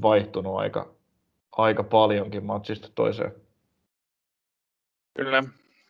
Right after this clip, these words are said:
Speaker 2: Ja esimerkiksi Gerald Ben tuntuu, että hän pelaa välillä tosi hyviä pelejä, mut välillä sitten,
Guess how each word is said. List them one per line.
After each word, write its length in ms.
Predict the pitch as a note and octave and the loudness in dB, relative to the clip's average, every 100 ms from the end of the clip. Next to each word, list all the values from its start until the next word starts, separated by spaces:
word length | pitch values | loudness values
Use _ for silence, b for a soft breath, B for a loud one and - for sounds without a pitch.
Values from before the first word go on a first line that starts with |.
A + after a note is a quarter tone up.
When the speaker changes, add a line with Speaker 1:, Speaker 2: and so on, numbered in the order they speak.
| _ - | _ -2
Speaker 2:
Ja 160 | A#2 | 2
esimerkiksi 460 | A2+ A2 A2 G#2+ - | 2 0 -4 -4 -4
Gerald 320 | - A2 G#2+ | 2 6 4
Ben 320 | A2 A2 G#2+ G#2 | 4 2 2 -4
tuntuu, 380 | G#2+ G2+ G#2 | -12 -8 -2
että 300 | G2+ - - | -2 -4 -10
hän 160 | A2+ G#2+ | -6 -2
pelaa 300 | G#2+ G#2+ G#2+ | 0 2 4
välillä 300 | A2 A2+ G#2+ | 4 2 0
tosi 260 | - G#2+ G#2 | -4 -8 -8
hyviä 260 | G#2 G2+ | -4 -2
pelejä, 340 | G2 G2+ G2+ G2+ | 0 0 2 -2
mut 160 | G2+ A2+ | -6 -4
välillä 300 | G#2 G2+ G2+ | 0 0 -2
sitten, 320 | _ - | _ -10